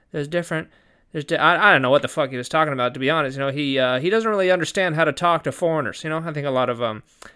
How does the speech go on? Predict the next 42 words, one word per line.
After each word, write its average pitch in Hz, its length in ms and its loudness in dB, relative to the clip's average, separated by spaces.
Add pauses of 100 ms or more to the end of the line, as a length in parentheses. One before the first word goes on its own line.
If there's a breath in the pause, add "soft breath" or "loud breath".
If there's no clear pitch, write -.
(240 loud breath)
a - 20 -4
lot 127 120 -2
of, 113 160 -4
uh, 107 460 -2
people 135 220 -8
in 113 60 -6
America 123 380 0
don't 117 160 -4
really 117 160 -6
understand 117 360 -6
how 117 80 -4
to 110 60 -8
speak - 300 -8
English 127 260 -8
to 147 80 -6
foreigners 131 420 -6
either, 127 220 -2
you 123 80 -4
know, 127 160 -4
how 131 120 -4
to 120 80 -4
make 113 180 -8
it 104 100 -12
simple 139 440 -2 (320 soft breath)
and, 107 240 -8
uh, 92 200 -4
s-, - 280 -10
you 151 60 -8
know, 110 140 -8
speak - 340 -8
slowly 135 500 -2
and 110 120 -10
clearly. 151 500 -2 (220 loud breath)
He 214 120 -2
doesn't 185 140 2
understand 143 380 0
that 123 100 2
at 131 80 4
all, 131 140 4
you 127 60 -2
know? 135 120 -4 (260 loud breath)
Uh, 202 40 -4